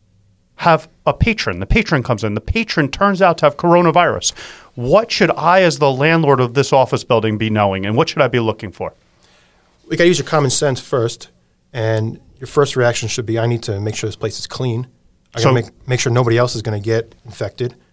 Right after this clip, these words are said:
Speaker 2: I don't want this affecting my bottom line." So when you think about, "Oh, we have to clean it, what's next?" Well, whose obligation is it to clean this bu-, building? Is
Speaker 1: Well,
Speaker 2: it the
Speaker 1: I think it should
Speaker 2: tenants'?
Speaker 1: be the tenants, because why should I spend any money? How am I gonna know the answer to this one?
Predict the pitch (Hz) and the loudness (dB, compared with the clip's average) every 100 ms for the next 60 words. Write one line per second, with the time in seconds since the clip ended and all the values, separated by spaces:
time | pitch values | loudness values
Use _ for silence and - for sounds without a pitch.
0 | _ _ _ - 127 120 123 131 135 113 | _ _ _ -4 0 2 0 0 -4 -4
1 | - 120 110 107 110 107 104 104 113 113 | -4 -4 -4 -4 -4 -4 -4 -6 -6 -6
2 | 95 - _ _ _ _ - - 147 147 | -8 -14 _ _ _ _ -4 2 4 4
3 | 139 170 151 139 131 - 170 139 135 127 | 2 2 2 2 0 2 2 2 0 -4
4 | - 165 120 117 131 - 123 104 - - | -6 -4 -4 -4 -6 -4 -4 -4 -8 -16
5 | - - - - _ _ _ _ - 139 | -20 -20 -20 -20 _ _ _ _ -2 2
6 | 131 127 - _ _ _ - _ _ _ | 2 0 -8 _ _ _ -20 _ _ _
7 | _ 196 190 180 175 185 175 175 180 120 | _ 0 2 2 4 4 4 -2 -4 -10
8 | - 127 110 110 - 117 - 120 101 98 | -8 -6 -4 -6 -8 -12 -6 -4 -4 -8
9 | - _ _ - 107 147 180 131 170 127 | -14 _ _ -2 0 2 2 2 2 2
10 | 113 110 175 113 - 101 113 123 127 127 | 2 2 0 0 -2 -2 4 2 4 2
11 | 110 147 123 127 175 156 92 127 135 135 | 2 2 2 2 2 2 2 2 4 4
12 | 131 135 131 127 120 - 104 90 107 | 4 4 4 2 0 0 0 -2 -6